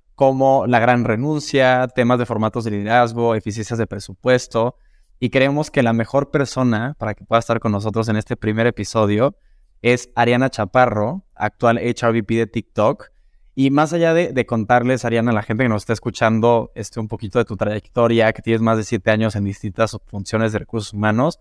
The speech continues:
me gustaría que tú nos ayudes a presentarte, que la gente te conozca, pero empezamos esta nueva temporada con una nueva dinámica, que queremos que nos cuentes un acierto y un error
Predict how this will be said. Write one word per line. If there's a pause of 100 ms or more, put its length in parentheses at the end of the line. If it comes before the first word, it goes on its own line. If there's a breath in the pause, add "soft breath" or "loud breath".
(360)
me
gustaría
que
tú
nos
ayudes
a
presentarte, (100)
que
la
gente
te
conozca, (400)
pero
empezamos
esta
nueva
temporada
con
una
nueva
dinámica, (460)
que
queremos
que
nos
cuentes
un
acierto (580)
y
un
error